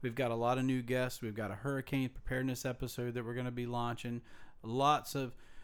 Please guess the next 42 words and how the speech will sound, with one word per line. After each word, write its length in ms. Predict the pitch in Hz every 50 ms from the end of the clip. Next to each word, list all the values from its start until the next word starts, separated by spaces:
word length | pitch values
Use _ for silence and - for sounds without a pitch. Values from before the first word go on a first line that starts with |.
| - - -
new 200 | - 151 175 180
guests, 320 | 147 147 147 143 135 - -
new 180 | 147 151 160
faces. 480 | 147 - 143 131 127 - - 131 123 120
We 160 | 123 135 131
are 220 | 131 131 135 151
gonna 220 | 160 156 160 156 143
bring 260 | 135 147 147 147 135
back 240 | 139 139 131 - -
some 260 | - - 143 139 139
of 160 | 135 131 123
our, 380 | 131 123 123 123 120 120 120 - - - - - - - -
you 140 | - 135
know, 180 | 123 127 120 117
great 380 | 110 110 127 127 139 143 110 117
guests 280 | 135 135 139 135 -
from 280 | - - - 131 120 120
last 320 | 120 120 123 131 - -
season 400 | - 151 156 151 151 165 160 151
that 200 | 135 120 117 -
were 200 | - 110 107 107
requested 540 | 101 101 - - - 135 147 - - 170 160
to 60 | 151
come 220 | 147 - 156 156 151
back 220 | 151 151 147 -
again. 500 | 151 139 147 151 151 147 147 147 143 143 - - - - - -
Uh, 240 | - 110 110 110 104 - -
our 160 | - 135 156
plan 380 | 156 - - 175 165 160 160 156
is 220 | 156 160 160 156
to 100 | - -
try 300 | 113 - - 135 127 127
to 80 | 123 120
make 260 | 120 120 120 120 -
Coffee 340 | - - 131 147 151 - 160
with 200 | 147 143 131 -
Coasties 520 | - 139 135 143 139 - 147 139 120 107
as 120 | 101 95 104
long 340 | 101 107 117 135 156 165 156
as 140 | 151 135
we 120 | 139 147 147
can 520 | 139 - 139 127 120 120 120 120 120 120